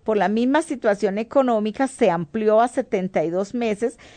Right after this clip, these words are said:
tratando que el asociado tenga un poco más de tiempo, eh, para distribuir su crédito. Para todos los créditos tenemos unos requisitos y es el de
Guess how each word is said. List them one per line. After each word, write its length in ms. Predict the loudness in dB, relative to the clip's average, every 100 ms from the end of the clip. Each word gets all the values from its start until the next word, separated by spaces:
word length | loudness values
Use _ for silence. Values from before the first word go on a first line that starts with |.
| -20 _ _
tratando 680 | 0 2 2 0 0 -2 -2
que 100 | 0
el 80 | 0
asociado 500 | -2 -4 0 0 0
tenga 300 | -2 0 -2
un 100 | -2
poco 280 | -4 -2
más 220 | -2 0 -2
de 140 | -4
tiempo, 480 | -4 -4 -4 -4 -6
eh, 120 | -6
para 260 | -4 -2 0
distribuir 600 | -2 -6 -6 -4 -4 -6
su 180 | -8 -6
crédito. 480 | 0 2 0 _ -20 _ _ _ -20 -20 -20 _ _ -20 -20 _ _ _ _ _ _ -20 -20 0
Para 320 | 2 4 4
todos 240 | 6 6
los 180 | 6 0
créditos 500 | 0 2 2 0 -2
tenemos 440 | -2 -2 -2 -4 -2
unos 220 | -2 -2
requisitos 760 | -4 -6 -4 -6 -6 -8 -8
y 380 | -6 -2 0 0
es 240 | -2 -4 -4
el 340 | -2 -2 -2
de 400 | 0 0 0 -4